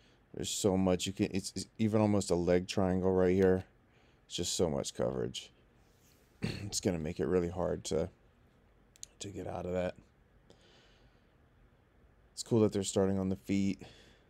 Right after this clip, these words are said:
Even if you're gonna pull guard, I think it's cool to start on the feet if you have the space to do it. At this point, you know, Tamim was playing a lot of that half guard, so you see him pulling that.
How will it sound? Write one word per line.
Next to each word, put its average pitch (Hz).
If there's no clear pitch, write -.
Even 113
if -
you're 107
gonna 107
pull 104
guard, 92
I 101
think 95
it's -
cool 90
to 92
start 90
on 90
the 90
feet 90
if -
you 95
have 90
the 90
space 85
to -
do 107
it. -
At -
this 110
point, 123
you 95
know, 98
Tamim 110
was 104
playing 101
a 95
lot 92
of 87
that 87
half 92
guard, 78
so 82
you -
see 85
him 90
pulling 90
that. 87